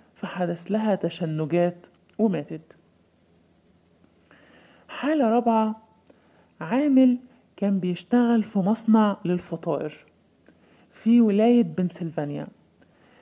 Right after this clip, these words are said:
غرق بعد ما سقط في قدر مليء بالشوكولاتة. حالة خامسة، راجل عجوز كان بيتفسح مع الكلب بتاعه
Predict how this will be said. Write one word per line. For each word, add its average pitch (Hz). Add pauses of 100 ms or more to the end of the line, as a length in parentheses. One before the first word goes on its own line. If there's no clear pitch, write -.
(120)
غرق 226
بعد 214
ما 175
سقط 240
في 190
قدر 180
مليء 202 (320)
بالشوكولاتة. 156 (2500)
حالة 302
خامسة، 254 (800)
راجل 285
عجوز 208 (440)
كان 208
بيتفسح 214 (200)
مع 160
الكلب 208
بتاعه 220